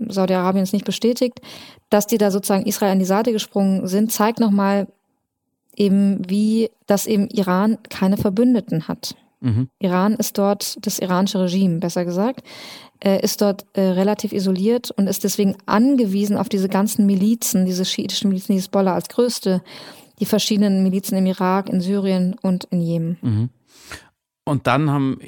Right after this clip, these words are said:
Speaker 2: iranische Offizielle, nachdem eben kein Schaden angerichtet wurde, mit, mit diesem Angriff,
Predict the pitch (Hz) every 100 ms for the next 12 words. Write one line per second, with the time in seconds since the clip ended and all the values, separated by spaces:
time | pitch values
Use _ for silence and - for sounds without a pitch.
0 | - 127 117 123 139 131 - - - -
1 | 123 139 135 131 - - 110 - 139 127
2 | 123 123 123 123 117 113 120 110 135 143
3 | 135 135 131 139 151 139 123 - - -
4 | 120 107 - - 123 117 - 123 123 -